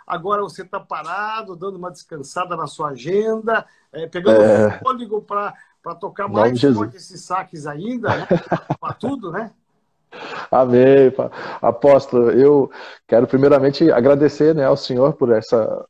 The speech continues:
Speaker 2: esse momento que nós podemos estar aqui, né? E dizer também que o Senhor é uma referência pra minha vida, né? Eu amo a nossa igreja, eu amo as pessoas que estão conosco ali na nossa igreja.
Speaker 1: Amém.
Speaker 2: Nós aprendemos com cada um, assim, cada pessoa com uma particularidade especial.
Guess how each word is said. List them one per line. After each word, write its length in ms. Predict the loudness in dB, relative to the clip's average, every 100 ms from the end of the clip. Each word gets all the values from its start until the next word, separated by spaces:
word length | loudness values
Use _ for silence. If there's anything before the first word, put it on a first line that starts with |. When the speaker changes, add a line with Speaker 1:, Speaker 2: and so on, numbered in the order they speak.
| _ -6
Speaker 2:
esse 160 | -2
momento 360 | 0 2 2 0
que 60 | -4
nós 120 | -2
podemos 320 | 2 2 2
estar 300 | -2 0 2
aqui, 300 | 2 2 2
né? 280 | 4 0 -2 _
E 120 | 0
dizer 380 | 2 2 4 4
também 340 | 4 2 2 2
que 80 | 0
o 40 |
Senhor 220 | 2 4
é 40 | 4
uma 120 | 2
referência 540 | 0 2 2 2 2
pra 160 | 0 0
minha 160 | 0 -2
vida, 500 | 2 2 2 0 -2 _ _ -4
né? 280 | 0 0 -2 -14 -20 -6
Eu 240 | 2 4
amo 180 | 4 4
a 40 | 2
nossa 260 | 0 -2
igreja, 440 | -4 2 4 4 4
eu 80 | 4
amo 240 | 4 2 0
as 140 | -2
pessoas 520 | -4 -6 0 0 2
que 100 | -2
estão 300 | -2 0 -2 0
conosco 560 | -4 2 4 4 2
ali 100 | 0
na 80 | 0
nossa 260 | 0 -2 -4
igreja. 460 | -2 2 2 2 -4 -8 -18 -4
Speaker 1:
Amém. 160 | 2
Speaker 2:
Nós 180 | 2 2
aprendemos 600 | 0 2 2 4 2 2
com 160 | -2 -2
cada 320 | 0 2 2
um, 120 | 2
assim, 420 | 0 -2 -6 -6 -6
cada 220 | -4 -4
pessoa 420 | -2 -4 0 0 0 -8 -10
com 100 | -4
uma 120 | -2
particularidade 760 | -2 -4 0 2 2 2 2 0
especial. 760 | -6 -4 -4 0 4 4 4